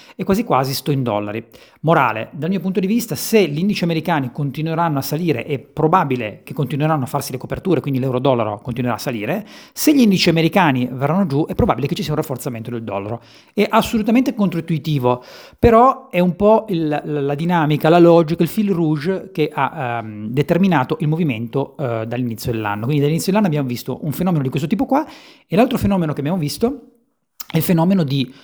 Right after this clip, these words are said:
eh, deflussi da parte, da dollaro verso il gold. Oggi vediamo un gold, eh, debole, che ha voglia di, di scendere, degli indici azionari che faticano a salire con, con maggiore forza. Però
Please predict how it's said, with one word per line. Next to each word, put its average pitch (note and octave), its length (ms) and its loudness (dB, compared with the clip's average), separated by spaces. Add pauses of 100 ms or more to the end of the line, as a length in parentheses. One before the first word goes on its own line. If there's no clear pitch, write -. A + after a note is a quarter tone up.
(220)
eh, A#2 320 -4
deflussi E3+ 480 0
da B2+ 100 -2
parte, C3 600 -2
da C3 120 -10
dollaro F3 340 4
verso E3+ 640 4
il A#2+ 160 -10
gold. A#2 420 -12 (360)
Oggi F3+ 300 4
vediamo C#3+ 640 0
un D#3+ 140 -4
gold, C3+ 400 2
eh, A#2+ 600 -4
debole, D3+ 500 4
che - 80 -6
ha C3 60 -4
voglia A#2+ 240 -4
di, A#2 160 -10
di C#3 80 -6
scendere, E3 520 0 (320)
degli G3+ 160 2
indici F#3 260 4
azionari G3 360 0
che G#3 140 2
faticano G3 520 -2
a F3 120 -4
salire D3+ 480 0
con, C3+ 340 -4
con C3 140 -6
maggiore B2 320 -6
forza. A2+ 400 -8
Però A#3 340 6